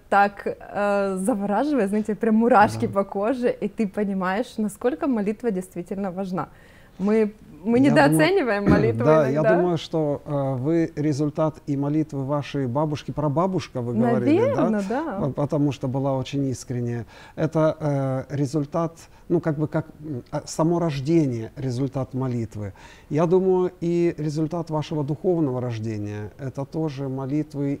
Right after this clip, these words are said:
Speaker 2: и бабушки, и вот этой Кати, подружки, И всей, всей, всей, в-, вот команды, которая работала в этом лагере. И в дальнейшем, когда вы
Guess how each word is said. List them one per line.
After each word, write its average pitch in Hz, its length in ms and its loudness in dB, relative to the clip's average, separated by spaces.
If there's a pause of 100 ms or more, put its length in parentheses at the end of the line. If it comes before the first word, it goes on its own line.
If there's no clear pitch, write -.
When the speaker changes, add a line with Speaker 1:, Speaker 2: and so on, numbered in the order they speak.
Speaker 2:
и 143 80 -4
бабушки, 147 720 -4
и 147 60 -4
вот 139 180 -6
этой 151 200 -4
Кати, 143 400 -6
подружки, 135 720 -4 (440)
И 151 80 0
всей, 185 260 0
всей, 175 200 0
всей, 175 400 2
в-, 135 420 -6
вот 160 240 -2
команды, 160 500 2
которая 131 380 -4
работала 131 460 -4
в 131 80 -4
этом 135 240 -2
лагере. 110 560 -4
И 143 100 -2
в 123 80 -6
дальнейшем, 139 680 0
когда 120 260 -6
вы 117 160 -6